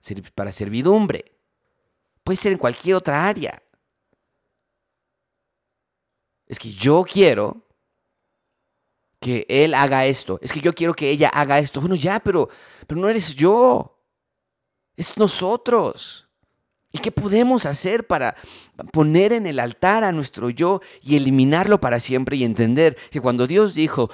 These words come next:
"Son una sola carne", no estaba bromeando? Es yo se ha muerto.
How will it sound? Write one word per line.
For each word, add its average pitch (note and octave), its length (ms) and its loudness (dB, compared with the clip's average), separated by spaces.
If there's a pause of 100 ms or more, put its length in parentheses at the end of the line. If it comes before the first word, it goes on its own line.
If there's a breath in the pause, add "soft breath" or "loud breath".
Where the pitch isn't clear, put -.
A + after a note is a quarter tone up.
"Son D3 360 4
una G3 320 6
sola D#3 260 4
carne", D3+ 300 0
no F#3 80 4
estaba F#3+ 260 2
bromeando? E3+ 840 0 (1600)
Es G#2 300 -10
yo F3+ 520 0 (380)
se - 180 -14
ha G#2 80 -6
muerto. F#2+ 540 -6